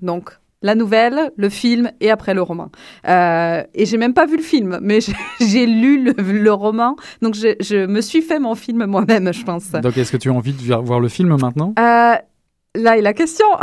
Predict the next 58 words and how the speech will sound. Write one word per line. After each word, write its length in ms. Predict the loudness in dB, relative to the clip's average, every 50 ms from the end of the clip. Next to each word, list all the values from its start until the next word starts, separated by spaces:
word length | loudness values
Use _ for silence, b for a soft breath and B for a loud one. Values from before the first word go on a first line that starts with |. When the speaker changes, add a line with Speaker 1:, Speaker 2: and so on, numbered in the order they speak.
| 2 6
Speaker 2:
Là 140 | 6 6 6
est 40 | 6
la 100 | 4 4
question. 380 | 4 6 6 6 6 4 4
Speaker 1:
<laughs> 80 | 4 2
Oui, 40 | 2
non, 40 |
pro-, 140 | 0 -2 -4
probablement, 640 | -4 -2 -2 0 2 2 0 0 0 0 0 0 0
mais 120 | 0 0
moi 120 | -2 -2 -4
j'ai 140 | -4 -6 -8
toujours 260 | -10 -10 -8 -6 -4
un 80 | -4
peu 140 | -2 -2 -2
de 60 | -2 0
mal. 200 | -2 -2 -2 -2
Je 100 | -4 -6
me 120 | -6 -6
fais 160 | -6 -4 -4
un 100 | -2 0
univers, 440 | 0 0 0 -2 0 0 0 0 0
justement, 320 | -2 -6 -8 -6 -6 -4 -4
une 100 | -4 -4
fois 120 | -6 -6
que 40 | -4
j'ai 100 | -4 -4 -2
fait 120 | -2 -2
mon 160 | -2 -2 -2 -4
film, 280 | -6 -6 -4 -2 -2 -2
euh, 160 | -2 -4 -4
je 80 | -6 -8
trouve 200 | -8 -8 -12 -10
toujours 260 | -10 -8 -6 -6 -6
difficile 560 | -8 -10 -10 -10 -12 -10 -8 -6 -6 -6 -6 -6
de 100 | -6 -6
mettre 200 | -6 -8 -6 -6
les 140 | -8 -6 -6
images 220 | -6 -6 -8 -6 -6
d'un 160 | -6 -4 -4
autre 240 | -6 -6 -4 -4 -2
là-dessus. 440 | -2 -2 -4 -6 -8 -8 -8 -8 B B B B B B B -2
Euh, 460 | 0 0 2 0 0 0 0 -2 -2
même 200 | -2 -2 -2 -2
si, 240 | -4 -6 -6 -6 -4
bon, 240 | -4 -4 -6 -6 -10 -14 -14 _
vu 100 | -10 -6
que 120 | -6 -4 -2
j'avais 220 | -2 -2 -2 -2
la 100 | -4 -4
couverture, 500 | -6 -6 -8 -8 -8 -8 -6 -6 -6 -6
je 100 | -6 -8
sais 160 | -8 -8 -8
à 60 | -8 -6
quoi 160 | -6 -6 -6
ressemblent 340 | -6 -6 -4 -4 -4 -4 -4
les 120 | -6 -6
personnages. 760 | -6 -8 -8 -6 -4 -4 -4 -2 -2 -2 -4 -4 -6 -6 -6